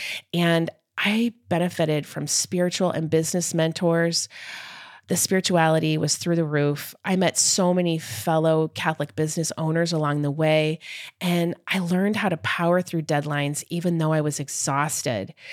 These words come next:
I will be forever grateful for this program when I moved from stage to stage, winning, winning on to the next round. I, I couldn't believe it. I, I was humbled, and I,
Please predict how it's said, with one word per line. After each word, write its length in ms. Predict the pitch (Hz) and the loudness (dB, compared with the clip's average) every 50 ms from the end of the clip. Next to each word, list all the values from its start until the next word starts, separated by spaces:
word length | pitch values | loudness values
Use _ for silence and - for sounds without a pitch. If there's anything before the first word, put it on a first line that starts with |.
| - - - - - - - | -12 -12 -12 -12 -12 -6 -2
I 160 | - 185 185 190 | 2 2 4 4
will 100 | 202 202 | 4 2
be 260 | 185 175 175 170 170 | 2 2 2 2 0
forever 600 | 165 - 170 - - - 165 170 165 185 190 185 | 0 -2 -4 -4 -4 -2 -2 0 2 2 0 0
grateful 520 | 180 170 160 151 - - - 156 147 147 | 2 2 0 0 0 -2 -4 -4 -4 -4
for 200 | 143 - 165 151 | -2 -2 -2 -2
this 180 | 143 147 147 - | 0 0 -2 -2
program 720 | - - - 156 151 151 - 147 143 135 143 147 156 - _ | -4 -2 0 0 0 0 0 0 -2 0 -2 -4 -6 -8 _
when 200 | - 170 175 170 | -6 -2 0 0
I 120 | 170 165 160 | 2 2 0
moved 280 | 160 156 156 151 147 | 2 2 0 0 -2
from 220 | - - - 151 147 | -6 -8 -8 -6 -4
stage 480 | - - - 165 151 151 151 151 - | -4 -2 -2 0 0 0 0 -2 -4
to 100 | - - | -6 -4
stage, 600 | 147 - - - 156 147 147 143 143 143 - - - | -4 -4 -2 0 0 0 2 0 0 -2 -4 -4 -4
winning, 540 | 170 165 165 156 151 151 147 143 143 151 - - - - - - - - - | -2 0 0 0 2 0 0 0 -2 -2 -4 -8 -16 -16 -16 -18 -16 -6 0
winning 260 | 180 175 170 175 170 | 2 4 4 4 4
on 220 | 165 165 165 165 | 4 4 4 2
to 100 | - - | 0 0
the 80 | 160 156 | -2 0
next 340 | 151 156 151 - - - - | 2 0 0 0 -2 -2 2
round. 440 | 156 156 156 156 156 151 151 147 - | 4 4 4 4 4 2 2 0 0
I, 200 | - 175 175 - | 2 2 2 2
I 40 | 180 | 0
couldn't 300 | - - 190 180 180 170 | 0 0 2 2 2 0
believe 320 | - 143 139 156 156 143 | 0 0 2 2 2 2
it. 260 | 151 143 143 143 - - _ - | 2 2 2 2 0 -4 _ -8
I, 420 | 160 170 170 160 160 160 156 151 - - | -4 0 0 2 2 2 0 -2 -6 -8
I 180 | - 180 170 165 | -4 -2 0 0
was 260 | 160 160 156 151 - | 2 2 0 0 0
humbled, 720 | - - 185 165 175 180 180 175 170 170 165 160 160 - - - _ _ - | -2 0 0 0 2 4 4 4 4 4 4 2 0 -2 -8 -14 _ _ -4
and 480 | 180 165 156 156 147 147 151 151 - - _ - | 0 2 2 2 2 2 0 -2 -4 -6 _ -2
I, 260 | 160 160 156 151 151 | 0 2 2 2 2